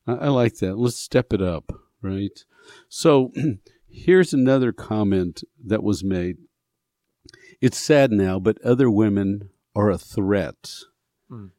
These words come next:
Speaker 1: Other women have become a threat to me. These are my sisters, right? These are other females.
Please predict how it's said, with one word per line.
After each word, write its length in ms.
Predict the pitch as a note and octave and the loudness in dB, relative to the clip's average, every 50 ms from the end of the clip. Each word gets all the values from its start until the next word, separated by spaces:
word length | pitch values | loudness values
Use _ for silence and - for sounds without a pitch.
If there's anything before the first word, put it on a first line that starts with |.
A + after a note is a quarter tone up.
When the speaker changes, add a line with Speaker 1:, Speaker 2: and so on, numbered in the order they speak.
| _ _ | _ _
Speaker 1:
Other 220 | A2 A#2 A#2+ C3+ B2 | -4 -2 0 0 0
women 280 | B2 C3+ C#3+ C#3 B2 | 0 0 0 0 0
have 140 | A#2+ A#2+ G#2 | -2 -4 -4
become 300 | F#2+ G2+ - B2 A#2+ A2 | -6 -8 -6 -4 -2 -2
a 60 | G2 | -4
threat 440 | - - - G#2 G#2+ A2 A2 - - | -4 -8 -6 -4 -2 -2 -2 -4 -8
to 120 | - - G#2 | -10 -8 -8
me. 360 | F#2 D#2+ D#2+ D#2+ D#2 D#2 D2 _ _ _ _ _ _ | -8 -8 -8 -10 -12 -16 -18 _ _ _ _ _ _
These 200 | - C3+ E3 D3 | -4 -4 -2 -2
are 100 | D#3 C#3+ B2+ | -4 -4 -4
my 200 | A#2 G#2+ G2 F#2 | -4 -4 -6 -6
sisters, 880 | - - - - A#2+ A2 - - - - F#2+ D#2+ - - - - - _ _ | -8 -10 -8 -6 -6 -6 -6 -10 -14 -12 -12 -12 -12 -14 -16 -20 -20 _ _
right? 480 | A2 B2 C3+ C#3 C#3 C#3 C3+ - - _ _ _ _ _ _ _ _ _ _ _ _ _ | -10 -10 -8 -10 -10 -12 -16 -18 -20 _ _ _ _ _ _ _ _ _ _ _ _ _
These 320 | - C3+ D3+ D3 - - | 0 0 0 0 -2 -2
are 260 | B2 A#2+ A2 G#2 - - _ | -2 0 0 -2 -2 -6 _
other 320 | G2+ A#2 A#2+ A#2+ A#2 G2+ F2+ _ _ | -4 -2 -2 -2 -2 -4 -6 _ _
females. 1000 | _ _ - A#2 A#2+ A#2 A#2+ A2 F#2+ E2 D#2+ E2 E2 E2+ E2 - - - - - | _ _ -4 -2 -2 0 -2 -2 -4 -6 -6 -10 -12 -14 -18 -18 -18 -18 -20 -20